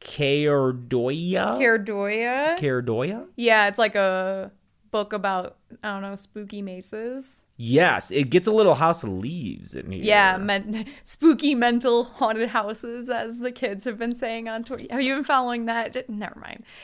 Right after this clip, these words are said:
Speaker 2: People who are too online will know what I'm talking about.
Speaker 1: Okay.
Speaker 2: Yeah, lots of House of Leaves vibes.
Speaker 1: Because her husband designed and built this house, uh, and then she starts to find some notes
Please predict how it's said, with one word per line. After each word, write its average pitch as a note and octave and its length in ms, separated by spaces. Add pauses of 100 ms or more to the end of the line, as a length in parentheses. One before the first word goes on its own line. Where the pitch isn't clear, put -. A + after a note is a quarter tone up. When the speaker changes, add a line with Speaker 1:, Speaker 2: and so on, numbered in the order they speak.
(300)
Speaker 2:
People F#4 260
who F4 60
are C4+ 160
too C4 120
online E3+ 480
will E3+ 120
know E3+ 160
what F3 120
I'm F3+ 160
talking A#3 460
about. - 480
Speaker 1:
Okay. G2+ 360 (260)
Speaker 2:
Yeah, D#4 240
lots D4 300
of B4+ 140
House D#4 280
of A#3+ 100
Leaves G3 580 (160)
vibes. G3 880
Speaker 1:
Because F3 300
her G3+ 140
husband F#3+ 480
designed C#3+ 360
and D3+ 120
built D#3+ 160
this E3+ 140
house, B2 400 (260)
uh, A#2+ 320
and C#3 200
then D#3 180
she E3 140
starts D3+ 320
to D3 80
find D3 300
some C3+ 240
notes C#3 440